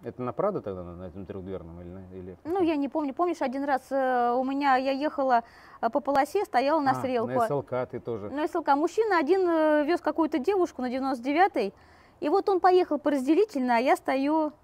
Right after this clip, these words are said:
Speaker 2: ну, на своей полосе, собственно говоря, м-, мне на стрелку надо. А он по разделительной, он просто нарушил все правила и хотел втиснуться. Я открыла окно, ему вот так показала: «Нет, не пущу». Он, видимо,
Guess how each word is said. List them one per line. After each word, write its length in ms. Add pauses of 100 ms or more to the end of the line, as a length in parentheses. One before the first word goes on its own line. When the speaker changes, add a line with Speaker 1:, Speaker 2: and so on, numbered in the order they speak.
(100)
Speaker 2:
ну, 140
на 80
своей 200
полосе, 380
собственно 260
говоря, 260
м-, 60
мне 120
на 100
стрелку 360
надо. 300
А 40
он 100
по 160
разделительной, 840
он 240
просто 360
нарушил 380
все 120
правила 360
и 60
хотел 300
втиснуться. 480 (340)
Я 100
открыла 260
окно, 200
ему 140
вот 80
так 120
показала: 380
«Нет, 360 (380)
не 140
пущу». 500 (460)
Он, 220
видимо, 960